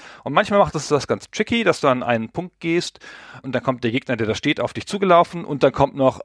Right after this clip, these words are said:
von einer anderen Stelle, wo du gar nicht dran gedacht hast, dass die auch ausgelöst werden, welche dazu und dann gerätst du ein bisschen unter Druck. Aber eigentlich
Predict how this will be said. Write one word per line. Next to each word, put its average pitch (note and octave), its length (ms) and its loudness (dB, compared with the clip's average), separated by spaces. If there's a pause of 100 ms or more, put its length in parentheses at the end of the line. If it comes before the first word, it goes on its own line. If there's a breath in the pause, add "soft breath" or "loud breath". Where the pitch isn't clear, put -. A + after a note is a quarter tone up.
von B2+ 200 2
einer B2 100 4
anderen D3+ 380 4
Stelle, C3+ 500 2
wo B2 80 -4
du B2 80 -2
gar A#2+ 80 4
nicht A#2 160 -4
dran A2+ 80 -8
gedacht G#2 240 2
hast, D3 160 -4
dass C3 80 -6
die G#2 140 -4
auch C3+ 120 -2
ausgelöst D#3 520 -6
werden, D#3 200 2
welche D3+ 200 -2
dazu D#3+ 320 -2
und C#3 80 -6
dann C3 140 -4
gerätst A#2+ 300 -2
du B2+ 60 -8
ein A#2 40 -8
bisschen G#2 180 -10
unter A2 180 -10
Druck. E3+ 260 -4 (460 loud breath)
Aber B2 320 4
eigentlich D#3 720 2